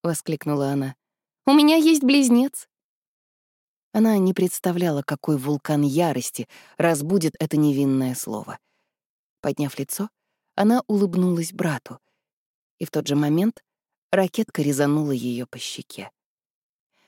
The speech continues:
Во дворе констебль прижег руку преступнику и продемонстрировал клеймо судье и собранию. Сюда, на второй этаж, не долетал ни запах паленой кожи,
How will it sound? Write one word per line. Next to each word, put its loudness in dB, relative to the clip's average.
Во 4
дворе 4
констебль 2
прижег 0
руку 0
преступнику -2
и 2
продемонстрировал 4
клеймо 4
судье -2
и -6
собранию. -8
Сюда, -2
на -6
второй -2
этаж, -2
не 4
долетал 2
ни 2
запах -4
паленой -4
кожи, -8